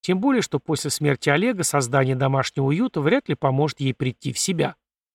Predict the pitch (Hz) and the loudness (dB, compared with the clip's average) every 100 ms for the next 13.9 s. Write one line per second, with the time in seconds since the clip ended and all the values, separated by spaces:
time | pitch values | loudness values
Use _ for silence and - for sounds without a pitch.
0 | _ _ _ _ _ _ _ _ _ _ | _ _ _ _ _ _ _ _ _ _
1 | _ _ _ _ _ _ _ _ _ 156 | _ _ _ _ _ _ _ _ _ 0
2 | 180 262 262 269 233 202 - 226 233 214 | 4 6 6 6 4 4 4 4 6 2
3 | - 220 233 269 240 _ _ _ - 147 | 2 2 4 2 -2 _ _ _ -2 4
4 | 254 - 190 - 214 190 190 170 208 208 | 4 4 2 2 2 2 2 2 0 0
5 | - 190 190 185 165 180 - 254 160 139 | 0 2 2 2 2 -2 0 0 2 -2
6 | 131 - 139 175 165 143 147 - 180 170 | -6 0 0 2 0 2 0 2 0 0
7 | 143 147 139 151 156 151 - 180 147 147 | -2 -6 -2 -2 -2 -4 -2 -2 -2 0
8 | 151 151 214 202 151 - _ _ 143 - | 2 4 2 2 0 -4 _ _ 0 0
9 | - 190 175 254 226 127 123 120 131 _ | 0 0 2 4 4 4 0 -2 -6 _
10 | _ _ _ 175 - 269 269 190 160 160 | _ _ _ -6 2 4 4 4 4 2
11 | 151 143 143 139 143 139 131 135 139 - | 2 2 4 4 4 4 2 0 -2 -4
12 | 139 - 196 233 208 139 127 120 131 - | -6 -2 -2 0 0 2 2 2 0 0
13 | 139 - 135 123 123 175 139 - 143 | -2 -2 0 0 2 2 2 -2 -10